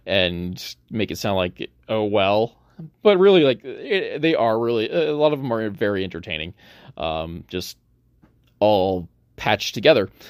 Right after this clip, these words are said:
Um, so that's rather neat. Um, so that ends our show. Uh, next week, we are evidently going to go with the Bread Club anthology, continuing,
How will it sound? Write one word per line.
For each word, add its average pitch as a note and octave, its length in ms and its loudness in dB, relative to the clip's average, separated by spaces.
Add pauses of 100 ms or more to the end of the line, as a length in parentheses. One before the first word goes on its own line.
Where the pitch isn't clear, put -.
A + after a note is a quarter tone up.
(380)
Um, C#2 340 -12
so A2 200 -10
that's E2 300 -10
rather D2 320 -14
neat. - 520 -14 (300)
Um, F2+ 500 -2 (340)
so F3 260 0 (440)
that A#2 540 2 (140)
ends B2 280 -4
our C#3+ 160 0
show. E3 420 0 (140)
Uh, F2 340 -2
next F2 340 -8
week, A2 540 -10
we C3 200 -2
are C#3+ 160 2
evidently D#3 480 2
going D#3 380 4
to D3+ 40 -4
go E3 200 4
with E3+ 120 0
the - 60 -8
Bread F3+ 300 -2
Club F#3 340 2
anthology, D#3+ 680 0 (260)
continuing, A#2+ 960 -2